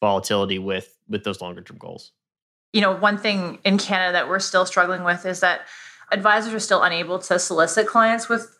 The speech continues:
Speaker 2: any of these crypto ideas. However, given, you know, all the media and the recent headlines, clients are coming directly to advisors for advice and for that access. And so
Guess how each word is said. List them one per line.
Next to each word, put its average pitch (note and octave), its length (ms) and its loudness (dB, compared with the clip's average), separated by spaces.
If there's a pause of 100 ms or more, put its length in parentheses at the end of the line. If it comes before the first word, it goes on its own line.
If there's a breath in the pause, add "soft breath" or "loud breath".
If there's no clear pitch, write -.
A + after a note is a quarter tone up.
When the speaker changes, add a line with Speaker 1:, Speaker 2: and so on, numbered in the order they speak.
(120)
Speaker 2:
any G#3+ 160 2
of A3 60 4
these A3+ 160 2
crypto A3 380 2
ideas. A3+ 680 2
However, A3 500 4
given, G3 440 0
you G3 80 -6
know, F3 120 4
all F3 240 4
the F3 60 -4
media F#3+ 380 0
and E3 340 0 (400 loud breath)
the G3 60 -8
recent G#3+ 300 0
headlines, F3+ 600 -2
clients G3 680 -2 (240)
are E3+ 520 2
coming A#3 340 0
directly E3+ 360 0
to D#3+ 200 -6
advisors E3 540 0
for F#3 240 2
advice E3 460 0
and F3+ 200 -8
for F3 100 2
that D#3+ 200 4
access. C4 560 2
And F#3+ 240 -6
so F3+ 380 2